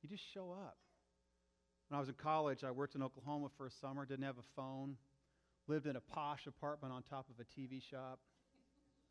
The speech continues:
Can imagine what that was like. Um, I pulled into my parking spot one night after work in a dusty old junker of a Chevy, and, uh, I'd been gone a couple of months,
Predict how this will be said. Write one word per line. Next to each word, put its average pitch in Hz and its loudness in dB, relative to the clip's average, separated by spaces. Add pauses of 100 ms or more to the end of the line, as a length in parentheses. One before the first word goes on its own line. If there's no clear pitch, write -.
(580)
Can 127 -8
imagine 123 -6
what 120 -8
that 127 -4
was 120 -10
like. 120 -6 (680)
Um, 117 -6 (300)
I 135 2
pulled 151 2
into 139 4
my 127 0 (840)
parking 139 0
spot 135 2
one 131 -2
night 131 0
after 127 -2
work 127 -2
in 113 -4
a 107 -10
dusty 127 -6
old 117 -6 (160)
junker 123 -6
of 117 -4
a 110 -8 (120)
Chevy, 117 -6 (540)
and, 117 -6
uh, 113 -8
I'd 113 -12
been 127 -4
gone 131 -2
a 123 -8
couple 135 -6
of 123 -2
months, 123 -4